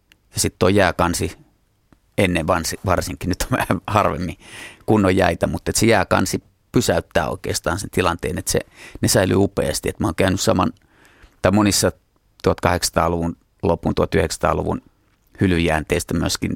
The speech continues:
tuolla Englannin kanaalissa. Meille tarjottiin sieltä hylkyprojektia, ja ei niistä ole mitään jäljellä. Se vuorovesi ja virtaukset ja, ja tuota, kaikki nämä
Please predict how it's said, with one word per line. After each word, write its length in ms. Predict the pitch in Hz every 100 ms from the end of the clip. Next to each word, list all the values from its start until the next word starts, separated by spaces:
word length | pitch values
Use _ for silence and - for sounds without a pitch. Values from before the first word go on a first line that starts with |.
| - -
tuolla 280 | 82 82 76
Englannin 320 | - 76 76 -
kanaalissa. 600 | 127 - 73 - - -
Meille 280 | - - -
tarjottiin 460 | - 80 - 73 73
sieltä 360 | - 65 - - _ _ _ _ -
hylkyprojektia, 880 | 90 - - 78 73 - - 78
ja 140 | 73 73 _ _ _ _ _ 123
ei 60 |
niistä 220 | 90 -
ole 60 | 95
mitään 360 | 120 - - 78
jäljellä. 380 | 57 - -
Se 120 | - -
vuorovesi 580 | 92 87 82 82 - -
ja 120 | 80
virtaukset 680 | 87 82 - 73 73 - 71 78
ja, 160 | 80 - - - - _ _ -
ja 120 | 80
tuota, 420 | - 80 - - - - _ _ _ -
kaikki 300 | 90 - 87
nämä 240 | 85 82